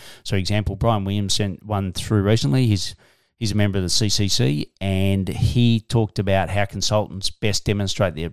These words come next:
return on investment on their fees beyond getting input from seasoned and experienced operators. So, uh, great topic, and I've got, um, I'm gonna launch that one, but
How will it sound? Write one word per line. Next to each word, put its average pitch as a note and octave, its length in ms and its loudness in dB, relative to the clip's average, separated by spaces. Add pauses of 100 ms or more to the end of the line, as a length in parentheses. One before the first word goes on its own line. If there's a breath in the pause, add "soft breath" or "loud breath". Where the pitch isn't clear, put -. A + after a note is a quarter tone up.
return G#2+ 420 -2
on F#2 160 0
investment F2 680 -2 (320 loud breath)
on G2+ 160 2
their F#2 160 2
fees E2+ 580 -2 (300 soft breath)
beyond G#2 260 0
getting G2 280 -2
input G2 300 -2
from F2+ 360 -8
seasoned G2+ 500 0
and F2 100 -6
experienced F2+ 520 -6
operators. C#3+ 480 0 (280 loud breath)
So, F2 360 0
uh, E2+ 100 -4
great G#2 300 -2
topic, G#2 260 -6
and F#2+ 80 -2
I've E2 160 -4
got, F2+ 280 0 (100)
um, E2 500 -2
I'm F#2 100 -4
gonna F2 200 -2 (120)
launch F2+ 300 -6
that A#2+ 180 2
one, C#3+ 220 -2
but G#2+ 160 -2